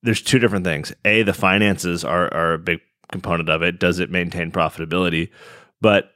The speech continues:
I'll forego monetary profitability for profitability of time too.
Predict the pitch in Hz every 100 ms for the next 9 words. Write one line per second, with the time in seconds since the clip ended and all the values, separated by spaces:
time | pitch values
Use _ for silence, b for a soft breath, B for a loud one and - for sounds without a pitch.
0 | _ _ - 131 160 - 104 98 95 98
1 | 98 113 131 135 - _ _ _ _ -
2 | 95 101 113 143 - 135 143 143 139 135
3 | 147 143 143 147 147 147 170 156 123 -
4 | 107 98 95 92 90 92 - - 98 82
5 | - 82 80 80 78 76 - - 76 50
6 | - - 69 50